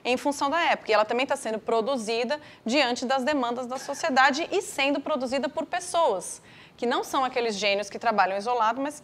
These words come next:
que são pessoas comuns e que tão sujeitas a, de alguma forma, ter uma influência pelas suas opções políticas, econômicas, pe-, às vezes até pelo seu próprio gênero,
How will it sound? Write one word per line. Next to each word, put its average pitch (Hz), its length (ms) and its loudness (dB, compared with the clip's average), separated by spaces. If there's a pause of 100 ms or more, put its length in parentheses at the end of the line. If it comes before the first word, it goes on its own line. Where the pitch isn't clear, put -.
(140)
que 359 120 -6
são 277 200 0
pessoas 285 400 0
comuns 349 640 2 (320)
e - 80 -10
que - 140 -2
tão 277 420 2
sujeitas 269 720 0
a, 233 300 4 (280)
de 202 140 0
alguma 240 300 2
forma, 233 300 -2
ter 240 500 -2 (480)
uma 208 140 -4
influência 208 540 -2 (340)
pelas 240 240 6
suas 196 260 0
opções - 480 -4 (320)
políticas, 214 960 2
econômicas, 226 760 0 (120)
pe-, 214 100 4
às 196 300 2
vezes 214 160 2
até 214 160 0
pelo 208 180 -6
seu - 160 -4
próprio 214 320 -2
gênero, 247 400 -6